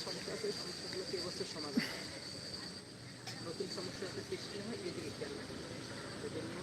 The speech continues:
নতুন দায়িত্বশীল যারা আসবে, তাদের কাছে এতটুকু পরিমাণে আমাদের অনুরোধ থাকবে যে, ওনাদের যে পরিমাণে যেরকম ভাবে ছাত্র আছে, নির্দেশনা, চেষ্টা করবে। সফলতা যেন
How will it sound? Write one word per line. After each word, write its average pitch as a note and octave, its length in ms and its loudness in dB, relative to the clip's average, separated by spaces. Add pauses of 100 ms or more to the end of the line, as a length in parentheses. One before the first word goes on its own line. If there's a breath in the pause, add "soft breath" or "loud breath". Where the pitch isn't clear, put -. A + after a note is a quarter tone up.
(320)
নতুন D#3 260 0
দায়িত্বশীল D3+ 500 2
যারা D#3 160 2 (100)
আসবে, D3 280 2 (680)
তাদের D3+ 220 0 (100)
কাছে - 220 0 (220)
এতটুকু G3+ 380 4
পরিমাণে G#3 400 4 (840)
আমাদের - 380 2
অনুরোধ G3+ 360 6
থাকবে - 280 4 (680)
যে, D#3 80 6 (400)
ওনাদের G3 480 6
যে D3+ 80 4 (100)
পরিমাণে - 360 2 (100)
যেরকম - 360 4
ভাবে - 240 2
ছাত্র - 260 2 (200)
আছে, - 160 6 (1300)
নির্দেশনা, - 480 8 (1400)
চেষ্টা A#3 380 10
করবে। - 240 8 (680)
সফলতা G#3 500 10
যেন G3+ 140 10